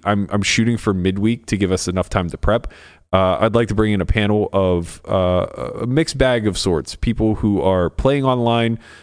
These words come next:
um, you know, industry leaders like Pads. He's already confirmed that he's gonna be on. Um, I'm gonna reach out to Patrick and Marinelli and a few others that are out there battling in the streets.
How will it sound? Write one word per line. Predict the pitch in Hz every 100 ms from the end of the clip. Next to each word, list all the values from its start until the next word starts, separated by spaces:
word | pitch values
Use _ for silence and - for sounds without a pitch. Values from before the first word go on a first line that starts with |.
| _ -
um, | 95 90 87 87
you | 98
know, | 87 -
industry | 110 107 113
leaders | 104 104 98 92
like | 80
Pads. | - 110 107 107 - - -
He's | - 98 98
already | 95
confirmed | 95 92 101 92
that | 82
he's | - 98
gonna | 101 92
be | 95 92
on. | 98 101 - - - _
Um, | 90 87 87 87
I'm | 95
gonna | 98 92
reach | 95 98
out | 98 90
to |
Patrick | 87 95 90 - 87 85 - -
and | 92 87 87 82 78
Marinelli | 92 92 90 90 92 92 87
and | 87
a | 85
few | 95 87
others | 101 120 120 113 - - - -
that | 98
are | 92 -
out | 101
there | 98 95
battling | 87 92 101 95 92
in |
the | 85
streets. | - - 123 131 -